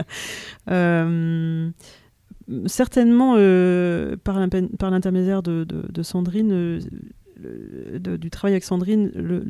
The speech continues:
c'est, c'est le premier travail au long cours que j'ai fait avec un instrument dont le souffle est, est, est vraiment à l'origine. Euh, je ne savais pas encore que j'allais m'embarquer dans tant, tant, tant d'histoires avec le chant, avec les chanteurs, euh,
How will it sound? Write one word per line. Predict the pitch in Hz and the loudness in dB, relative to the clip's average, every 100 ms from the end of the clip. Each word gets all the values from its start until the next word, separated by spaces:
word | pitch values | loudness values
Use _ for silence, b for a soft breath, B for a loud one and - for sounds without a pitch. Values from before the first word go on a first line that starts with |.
| - | -8
c'est, | - 196 | -6 -4
c'est | - 185 | -2 -2
le | 175 | -2
premier | - 208 | 0 -2
travail | - 208 202 | 0 2 4
au | |
long | 190 196 | 4 2
cours | - 247 233 | -2 -4 -2
que | 208 | -2
j'ai | 185 | -2
fait | 180 202 | -4 -4
avec | 180 180 | -4 -4
un | |
instrument | 175 - - 190 208 | -4 -4 -2 2 2
dont | 214 180 190 | 0 0 0
le | 175 | 0
souffle | - 208 - | -2 -10 -2
est, | 180 165 | 0 0
est, | - 175 165 165 - | -2 -4 -4 -6 -6
est | |
vraiment | 165 180 175 | -4 -2 0
à | |
l'origine. | 170 165 170 170 233 175 - B B B B B B | 0 0 -2 0 2 0 -4 B B B B B B
Euh, | 180 170 165 160 160 160 160 156 156 160 160 - 185 | 0 2 4 2 2 2 0 -2 -2 -2 -4 -6 -4
je | 175 | 0
ne | 185 | 2
savais | 202 185 | 2 2
pas | 202 | 2
encore | 190 190 208 | 0 0 0
que | 190 | 0
j'allais | 175 170 | 0 0
m'embarquer | 170 170 160 - 180 | 2 0 -2 -2 -2
dans | 156 160 _ | -2 -4 _
tant, | 214 214 214 | 4 6 4
tant, | 208 196 | 2 -2
tant | - 196 | 0 -2
d'histoires | 185 - - 190 | -2 -4 -4 -4
avec | 185 165 - | -4 -4 -4
le | 160 | -4
chant, | - 208 214 208 190 | 0 0 0 -2 -4
avec | 170 - | -4 -4
les | 170 | -6
chanteurs, | - 170 185 185 190 180 | -6 -4 0 0 0 -2
euh, | 139 151 - - - | -6 -6 -6 -6 -8